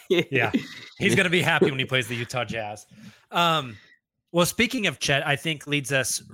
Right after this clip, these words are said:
Speaker 2: really well into this next thing that I wanted to chat about.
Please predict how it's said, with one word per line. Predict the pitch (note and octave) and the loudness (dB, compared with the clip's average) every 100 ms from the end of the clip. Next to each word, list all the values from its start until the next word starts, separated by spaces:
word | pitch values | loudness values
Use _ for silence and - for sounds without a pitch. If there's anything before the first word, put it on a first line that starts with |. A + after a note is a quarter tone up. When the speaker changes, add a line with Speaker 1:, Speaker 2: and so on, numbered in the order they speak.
| - | -14
Speaker 2:
really | F3 E3+ F#3 C#3+ | -2 2 4 2
well | A#2+ B2 A#2+ | 2 2 2
into | D3 B2 B2 | -2 -6 -6
this | A#2 B2 | -6 -2
next | B2 - | -2 -2
thing | B2+ A2+ | -6 -2
that | A2+ | -2
I | A2 | -2
wanted | G#2+ G#2+ | -6 -8
to | G#2+ | -8
chat | - G#2+ | -6 -6
about. | G#2 G#2+ G#2+ | -4 -4 -4